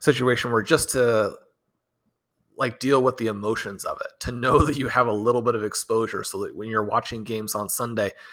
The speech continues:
it can be really easy to, to forget about that element or to prioritize it too heavily. So we wanna kind of work to make neither one of those things happen.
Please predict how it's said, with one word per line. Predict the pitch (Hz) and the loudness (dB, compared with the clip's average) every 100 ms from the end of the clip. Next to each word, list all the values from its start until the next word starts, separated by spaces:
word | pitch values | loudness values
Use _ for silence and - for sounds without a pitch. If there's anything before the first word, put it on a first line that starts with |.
| - - | -4 2
it | |
can | - - | 4 4
be | 196 | 4
really | 160 165 147 | 6 4 4
easy | 143 147 139 | 2 2 0
to, | 123 135 123 117 - _ _ _ _ _ _ - | -2 -2 0 -2 -4 _ _ _ _ _ _ -2
to | - | 2
forget | 151 147 196 | 2 4 4
about | 160 143 135 | 6 6 6
that | 120 - | 2 4
element | 120 113 113 110 - - - - _ _ _ - | 2 2 -2 -4 -6 -10 -14 -20 _ _ _ 2
or | 170 | 6
to | 180 160 - - | 8 6 4 0
prioritize | - 143 135 120 135 117 | 4 6 6 4 2 0
it | - | -6
too | - 151 | -4 -2
heavily. | 107 - - - _ _ _ | -2 -6 -14 -20 _ _ _
So | - 147 | 0 4
we | 135 | 4
wanna | 147 160 139 - _ _ | 6 4 2 -6 _ _
kind | - 151 131 | -2 0 0
of | - - _ _ _ _ _ _ _ _ _ _ | -2 -14 _ _ _ _ _ _ _ _ _ _
work | 127 143 160 | -6 -4 -2
to | 139 | -4
make | 131 107 | -4 -8
neither | 110 131 147 127 | -8 -4 0 0
one | 113 120 | 0 -2
of | 113 | -2
those | 107 104 | -2 -2
things | - 104 95 | -4 -8 -6
happen. | - 107 - | -4 -4 -4